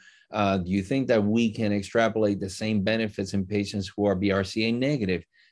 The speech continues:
Uh, and also one last question on that is, does it matter if the mutations are germline versus somatic to see these benefits?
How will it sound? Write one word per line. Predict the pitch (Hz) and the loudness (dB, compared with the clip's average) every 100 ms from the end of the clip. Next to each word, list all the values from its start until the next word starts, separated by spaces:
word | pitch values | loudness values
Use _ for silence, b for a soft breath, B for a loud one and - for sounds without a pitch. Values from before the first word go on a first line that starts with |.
| _ - | _ -2
Uh, | 104 95 95 | 2 2 2
and | 123 | 2
also | 190 190 139 | 2 2 0
one | 123 117 | 0 0
last | 120 - | -2 -4
question | 127 123 - 143 | -2 -2 -2 -2
on | 135 | 0
that | 143 156 - | 0 0 0
is, | 120 113 110 - | 2 2 -2 -2
does | 117 131 | 0 2
it | |
matter | 131 175 202 110 | 0 0 2 2
if | 92 | 2
the | 107 | 0
mutations | 107 98 117 110 113 101 | 0 2 0 0 -2 0
are | 98 | 0
germline | 92 113 113 113 107 98 | 0 -2 0 0 0 -2
versus | 101 - 92 | -4 -4 -6
somatic | 98 98 95 92 90 - - | -4 -2 0 -2 -4 -14 -4
to | 127 | -4
see | - 120 | -2 -2
these | 98 92 | 0 -2
benefits? | 92 90 85 - 85 - | -2 -4 -4 -10 -16 -16